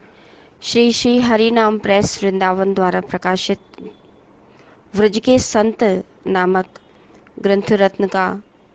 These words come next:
रसास्वादन चल रहा है। इसमें हम आज श्री सिद्ध बाबा श्री कृष्णदास जी के पावन चरित का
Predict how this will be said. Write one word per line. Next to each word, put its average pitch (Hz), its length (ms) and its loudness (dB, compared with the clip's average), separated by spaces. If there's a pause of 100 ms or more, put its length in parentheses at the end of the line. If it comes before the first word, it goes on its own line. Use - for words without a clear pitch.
(160)
रसास्वादन 196 680 -2
चल 196 180 0
रहा 196 240 -2
है। 226 240 -2 (1900)
इसमें 262 340 0
हम 226 380 0 (1800)
आज 185 440 -4 (360)
श्री 202 560 0 (420)
सिद्ध 240 400 0
बाबा 196 500 0 (100)
श्री 226 320 0
कृष्णदास 226 800 0
जी 190 100 0
के 190 300 -2 (600)
पावन 185 300 0
चरित 180 340 -2
का 220 240 -4